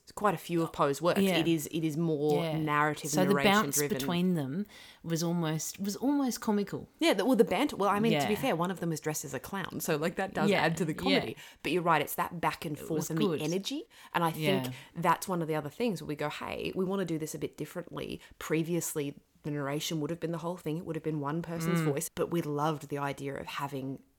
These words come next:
Speaker 1: that back and forth
Speaker 2: Yeah.
Speaker 1: because that gives it a certain energy.
Speaker 2: Yeah.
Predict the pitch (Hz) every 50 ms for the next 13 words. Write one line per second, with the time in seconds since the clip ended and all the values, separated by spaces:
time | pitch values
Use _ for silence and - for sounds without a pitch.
0 | - 143 135 - - - _ - 131 127 131 - - 139 135 - - - 131 135
1 | 135 - - - - - - - - 156 151 165 156 160 143 156 151 - 156 143
2 | - - 160 151 147 156 143 139 - - - - 135 - - 127 - - - 127
3 | 127 123 - - - - _ - - - 165 156